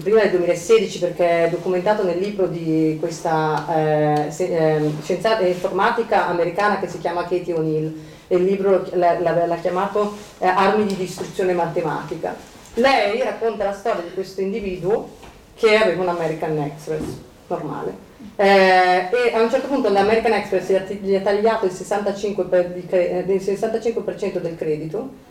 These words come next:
e si è chiesto come mai. E in realtà per le, le, quello che era successo era che lui era andato a comprare in dei negozi che erano in un quartiere dove c'era un tasso di, eh, pagamento di debito della carta di, eh, di credito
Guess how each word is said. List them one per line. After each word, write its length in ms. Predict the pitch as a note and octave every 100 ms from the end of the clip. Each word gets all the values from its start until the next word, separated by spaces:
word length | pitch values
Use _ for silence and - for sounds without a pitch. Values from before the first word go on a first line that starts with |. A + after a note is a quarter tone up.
| - - - -
e 540 | A#3+ A#3 D4 D4 - A3+
si 120 | B3+
è 60 | -
chiesto 320 | F#3 - E3
come 160 | G3 D#3+
mai. 340 | A3 F3 D#3+ D#3+ - - - - - -
E 80 | A#3+
in 80 | B3
realtà 380 | D4+ D#4 A#3+
per 180 | A3+ G#3
le, 220 | G3+ G3+ G#3+
le, 200 | G#3+ G3+
quello 200 | B3 A#3+
che 80 | F#3+
era 140 | G3
successo 460 | - - G3 G3 A#3
era 100 | G#3
che 100 | A#3+
lui 140 | A#3
era 100 | F3+
andato 300 | F#3 G3 F#3+
a 60 | F3+
comprare 1080 | G#3 G#3 G#3 G3+ E3 D3+ D#3 D#3+ - - - G#3+
in 160 | G3 F#3+
dei 180 | A#3+
negozi 840 | G#3+ F#3+ F3+ D#3 D#3 - F#3+ A3 -
che 160 | - A#3+
erano 280 | A3+ F#3 F3+
in 80 | F3+
un 160 | F3+
quartiere 720 | G#3+ G#3+ G#3+ G#3 F3 E3+ G3+ G#3
dove 200 | F#3 F#3+
c'era 680 | - F#3 F#3+ G3+ A#3+ - - -
un 280 | G3+ G#3 G3+
tasso 680 | C4 - - - F3 E3 F3+
di, 640 | F3+ F3+ F#3 F#3 F#3 F3+
eh, 580 | F3+ E3+ E3 D#3+ D#3+ D#3
pagamento 500 | E3+ F#3+ G#3 A3 G3 F3+
di 100 | F3+
debito 340 | G3+ F3+ E3+
della 160 | E3+ E3
carta 200 | F#3+ F3
di, 180 | F3+ F3+
eh, 240 | F3+ F3
di 100 | F3
credito 600 | G#3 F#3 F3 F3+ G#3+ G#3+